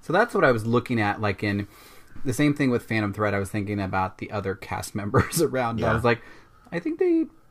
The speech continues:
Speaker 1: may have deserved that more."
Speaker 2: Yeah.
Speaker 1: So I'm always, I'm always interested in why they pushed these people to the front.
Speaker 2: Yeah. Well, and I think with Mudbound, too, that got so much buzz out of Sundance. And it
Speaker 1: Mm-hmm.
Speaker 2: was out of Sundance, the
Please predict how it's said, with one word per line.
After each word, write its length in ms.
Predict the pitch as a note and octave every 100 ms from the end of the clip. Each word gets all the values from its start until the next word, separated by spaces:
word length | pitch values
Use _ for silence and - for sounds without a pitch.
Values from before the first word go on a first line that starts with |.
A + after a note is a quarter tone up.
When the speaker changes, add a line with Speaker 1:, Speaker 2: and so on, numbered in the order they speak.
| -
Speaker 1:
may 280 | D3 C3+ C#3+
have 180 | D3+ C3+
deserved 560 | A#2+ A2+ A#2+ C3 B2
that 320 | - A2+ - - _ -
more." 720 | A#2+ A2 A2+ C#3+ F#3 F#3 F#3 -
Speaker 2:
Yeah. 240 | D#2 G#1+ -
Speaker 1:
So 200 | - B2+
I'm 180 | B2 C3+
always, 360 | D3+ D3 C3 B2+
I'm 160 | B2+ B2
always 220 | B2+ A#2
interested 340 | G#2+ G#2+ A2
in 140 | G2+ G2
why 220 | F#2+ F#2+
they 120 | F#2
pushed 520 | F#2 - F#2+ - - A2+ A2+
these 240 | G#2+ F#2+
people 280 | - G#2 F#2+
to 80 | -
the 80 | -
front. 380 | - D2 - -
Speaker 2:
Yeah. 240 | E2+ C2+ C#2 - - - - -
Well, 120 | B2
and 60 |
I 20 | C3
think 160 | D3+
with 120 | A#2+
Mudbound, 380 | G#2 G#2+ G2 E2+
too, 100 | A2
that 180 | F2 F#2+
got 180 | F2+ -
so 500 | - - G#2+ G2+ G#2
much 420 | G2 G2 F#2 - -
buzz 480 | E2+ E2+ F2+ D#2+ D#2
out 120 | - D#2+
of 80 |
Sundance. 520 | D2+ D#2+ C2+ B1+ - -
And 100 | F#2
it 60 |
Speaker 1:
Mm-hmm. 80 | -
Speaker 2:
was 380 | D#2+ D#2+ D#2 - - - - - _ -
out 180 | G2+
of 60 | G#2+
Sundance, 440 | - G#2 F#2 F2
the 160 | - F2+